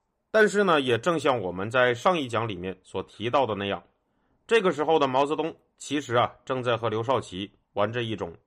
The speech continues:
猫捉老鼠的游戏。在这个游戏里面，扮演着猫这个角色的毛泽东，并不急于直接出手抓捕扮演着老鼠的彭真和刘少奇，而是身处远离北京的南方，通过不断的试探行动，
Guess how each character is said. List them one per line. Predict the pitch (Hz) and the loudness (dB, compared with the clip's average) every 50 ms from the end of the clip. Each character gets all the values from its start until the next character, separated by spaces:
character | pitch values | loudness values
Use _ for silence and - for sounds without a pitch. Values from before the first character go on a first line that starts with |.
| _ _ | _ _
猫 | 123 127 127 131 | -4 -2 -2 0
捉 | 127 127 127 | 0 0 0
老 | 113 95 107 127 | 0 0 0 -2
鼠 | 120 101 85 | -4 -6 -10
的 | - 87 | -8 -8
游 | 85 87 95 | -8 -8 -8
戏。 | 95 - 113 92 - _ _ _ _ _ _ _ _ _ _ _ _ _ _ _ - | -8 -10 -14 -16 -16 _ _ _ _ _ _ _ _ _ _ _ _ _ _ _ 0
在 | 202 208 | 0 2
这 | 202 214 196 | 2 2 2
个 | 190 170 | 2 2
游 | 151 156 170 | 2 2 2
戏 | - 185 170 | 2 0 -2
里 | 135 110 | -2 0
面， | 104 120 123 - - _ _ | -2 -2 -4 -4 -8 _ _
扮 | - 151 135 | -2 -2 0
演 | 113 107 101 | 0 0 0
着 | 120 120 | 0 0
猫 | 127 143 160 180 185 | 2 4 6 6 6
这 | 190 180 165 | 4 2 0
个 | 113 107 | -2 -4
角 | - - 95 101 | -4 -6 -6 -6
色 | - 120 110 | -4 -4 -4
的 | 95 95 | -4 -6
毛 | 95 95 95 104 107 | -4 -4 -6 -6 -6
泽 | 117 113 | -6 -6
东， | 120 131 127 - _ _ _ _ _ _ _ _ _ _ | -6 -6 -6 -10 _ _ _ _ _ _ _ _ _ _
并 | - 160 147 139 | -6 -6 -4 -2
不 | 135 135 | -2 -4
急 | 123 117 - 110 123 151 | -4 -4 -8 -10 -8 -6
于 | 143 110 110 104 | -6 -6 -6 -6
直 | - 101 98 | -8 -10 -10
接 | 98 107 110 | -6 -6 -6
出 | 107 - 117 117 | -6 -6 -8 -8
手 | 110 104 78 - - _ _ _ _ _ _ | -6 -8 -10 -10 -14 _ _ _ _ _ _
抓 | - 156 160 175 | 2 4 4 4
捕 | - 117 95 | 2 0 -2
扮 | - 123 113 101 | 0 0 0 0
演 | 92 85 | -2 -4
着 | 82 98 95 | -4 -4 -2
老 | 92 95 92 110 135 | 0 0 0 0 -2
鼠 | 135 - - 80 | -4 -8 -12 -14
的 | - 87 | -12 -12
彭 | 82 - - 92 95 | -12 -12 -12 -12 -8
真 | 98 107 104 | -6 -6 -6
和 | 95 101 | -4 -6
刘 | 92 92 95 | -6 -6 -6
少 | 107 110 95 | -6 -6 -8
奇， | 80 - - 85 90 - _ _ _ _ _ _ _ _ _ _ _ _ _ _ _ _ _ | -8 -10 -14 -16 -18 -18 _ _ _ _ _ _ _ _ _ _ _ _ _ _ _ _ _
而 | - 175 196 | 0 0 0
是 | 180 202 185 | 2 0 -2
身 | 139 185 190 190 | -2 -2 -2 -2
处 | - 123 113 117 110 - _ _ | -4 -6 -8 -8 -8 -8 _ _
远 | 120 120 120 127 | -2 -2 0 0
离 | 139 160 | -2 -2
北 | 151 135 101 95 | -2 -2 -2 -4
京 | - 135 147 | -4 -4 -4
的 | 139 131 | -2 -2
南 | 113 104 120 135 | 0 0 0 0
方， | - 151 151 - - _ _ _ _ _ _ _ _ _ _ | 0 -2 -2 -4 -8 _ _ _ _ _ _ _ _ _ _
通 | - 196 202 | -4 -2 0
过 | 190 202 202 185 | 4 4 6 6
不 | 151 156 170 | 4 2 2
断 | 175 190 185 165 | 2 2 2 2
的 | 147 147 143 | 2 0 0
试 | 143 - - 202 | -2 -2 -4 -2
探 | 156 151 127 | -2 -2 -2
行 | 117 120 127 | -2 -4 -4
动， | 151 170 - - | -4 -6 -6 -8